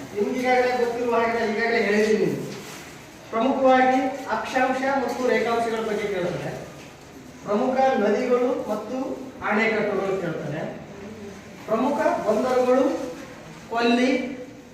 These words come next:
ಜಲಸಂಧಿ, ಪ್ರಮುಖ ಅಂತಾರಾಷ್ಟ್ರೀಯ ವಿಮಾನ ನಿಲ್ದಾಣಗಳು, ಪ್ರಮುಖ ಕೈಗಾರಿಕಾ ಸ್ಥಳಗಳು ಅಥವಾ ನಗರಗಳು, ಅಣು ಸ್ಥಾವರಗಳು, ಇವುಗಳ ಮೇಲೂ ಕೂಡ ಏನಾಗುತ್ತೆ ಒಂದು ಪ್ರಶ್ನೆ ಬರುತ್ತೆ.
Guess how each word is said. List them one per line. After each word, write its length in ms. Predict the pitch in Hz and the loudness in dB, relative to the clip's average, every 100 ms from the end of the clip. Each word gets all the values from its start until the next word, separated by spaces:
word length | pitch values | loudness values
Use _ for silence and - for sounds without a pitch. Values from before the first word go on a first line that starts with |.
| - | -4
ಜಲಸಂಧಿ, 800 | 202 214 233 208 170 156 - - - - - - - - - | 2 4 4 2 2 0 -2 -6 -8 -14 -16 -18 -18 -20 -6
ಪ್ರಮುಖ 360 | 214 240 277 269 | 0 2 2 2
ಅಂತಾರಾಷ್ಟ್ರೀಯ 840 | 269 - 220 247 247 247 247 254 - - - - | 2 2 0 2 2 0 0 0 0 -2 -6 -6
ವಿಮಾನ 380 | 196 226 240 247 339 - - - | -2 2 2 2 0 -2 -8 -6
ನಿಲ್ದಾಣಗಳು, 760 | 202 214 220 - 165 160 165 - - - - - - - - | 0 2 4 2 2 -2 -4 -8 -14 -18 -20 -20 -20 -16 -12
ಪ್ರಮುಖ 480 | 214 226 285 302 302 | -4 0 0 0 -2
ಕೈಗಾರಿಕಾ 800 | 240 240 254 262 254 262 269 - | -2 0 2 4 4 2 2 2
ಸ್ಥಳಗಳು 600 | - - 226 247 220 220 | -2 0 4 6 6 4
ಅಥವಾ 800 | 220 220 - 196 208 214 208 208 208 180 | 2 0 -4 -4 -2 2 2 0 -6 -6
ನಗರಗಳು, 800 | 175 214 240 240 208 196 185 - - - - | -2 2 4 4 4 4 2 -2 -8 -10 -4
ಅಣು 220 | 214 254 | 2 4
ಸ್ಥಾವರಗಳು, 880 | 254 254 196 196 185 175 165 170 170 - - - - - 208 | 4 2 2 2 2 0 -2 -6 -8 -10 -14 -16 -18 -12 -2
ಇವುಗಳ 200 | 254 262 | 4 6
ಮೇಲೂ 460 | 254 240 240 240 | 6 4 4 2
ಕೂಡ 120 | 247 233 | 0 0
ಏನಾಗುತ್ತೆ 580 | 226 214 208 208 - | 0 0 -2 -2 -4
ಒಂದು 200 | 196 190 | -4 -4
ಪ್ರಶ್ನೆ 680 | 190 - - 214 - - - | -6 -8 -6 -6 -6 -6 -6
ಬರುತ್ತೆ. 600 | 175 175 - - - - | -4 -4 -4 -6 -6 -10